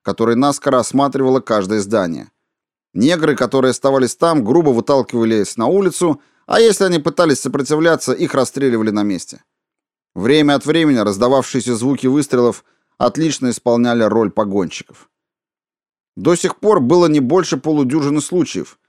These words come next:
когда негры, украв оружие, пытались забаррикадироваться в зданиях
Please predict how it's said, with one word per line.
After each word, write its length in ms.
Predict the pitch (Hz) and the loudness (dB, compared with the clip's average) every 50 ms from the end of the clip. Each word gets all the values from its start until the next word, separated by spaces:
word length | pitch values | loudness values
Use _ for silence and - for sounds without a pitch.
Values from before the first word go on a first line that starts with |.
| _ _ _ | _ _ _
когда 260 | - 107 101 98 117 | -6 -4 0 0 0
негры, 420 | 120 143 170 180 147 120 92 82 - | 2 2 0 -2 -2 -2 -4 -4 -6
украв 420 | 78 92 - - - - - - | -8 -6 0 0 0 0 2 0
оружие, 400 | 123 127 160 170 156 139 156 127 | 2 2 2 2 2 2 -2 0
пытались 400 | - 127 104 - 147 143 139 123 | -2 -4 -2 0 0 2 2 2
забаррикадироваться 840 | 113 123 113 127 123 101 - 127 113 113 143 147 147 139 123 - 135 | 2 0 0 0 0 0 0 -2 0 2 0 2 2 0 0 0 -4
в 40 | 123 | -4
зданиях 560 | 104 95 107 131 120 107 90 82 73 - - | -4 -2 0 2 2 2 0 -2 -6 -10 -16